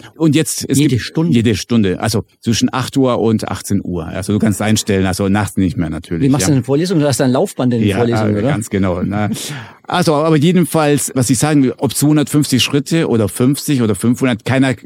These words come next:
Speaker 1: das ist nicht evidenzbasiert, das ist natürlich eine Quatschzahl. Aber schon toll ist, ich sitze am Schreibtisch, ich habe jetzt hier fleißig meine E-Mails oder meine Visionen über die Zukunft aufgeschrieben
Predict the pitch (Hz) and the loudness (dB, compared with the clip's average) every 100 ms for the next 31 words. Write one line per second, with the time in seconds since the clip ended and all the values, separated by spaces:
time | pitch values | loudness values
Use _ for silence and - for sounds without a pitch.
0 | - - 104 110 127 123 113 110 98 - | -8 -4 0 0 2 2 2 0 -2 -4
1 | - 95 92 113 110 120 117 110 143 - | -6 -4 -2 -2 0 2 2 0 -4 -4
2 | - 101 87 - - - 123 131 131 110 | -4 -4 -4 -8 -20 -4 0 2 2 2
3 | 135 139 143 147 151 147 127 - 123 117 | 2 2 2 2 2 2 0 0 0 2
4 | 107 - 107 131 - 175 131 117 117 - | 2 0 -2 0 0 0 0 0 0 -4
5 | - 117 101 - 120 110 120 120 113 101 | 0 0 0 0 0 0 0 2 2 2
6 | 117 120 113 107 104 110 117 113 117 - | 2 2 2 0 0 2 2 2 0 2
7 | 127 127 123 120 113 110 - 120 120 110 | 2 4 4 2 2 0 0 0 0 -2
8 | - 113 - 139 - 131 | -2 -4 -2 -2 0 0